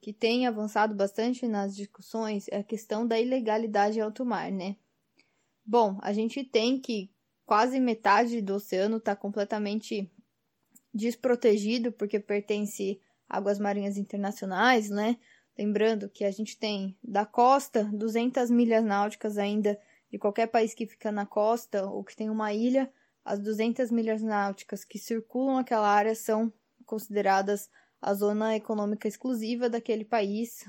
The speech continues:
O país tem uma certa soberania ali. Mas todo o restante ainda é uma área aberta,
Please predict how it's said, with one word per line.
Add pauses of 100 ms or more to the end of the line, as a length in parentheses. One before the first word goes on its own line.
O
país
tem (480)
uma
certa
soberania
ali. (340)
Mas
todo
o
restante
ainda (400)
é
uma
área
aberta,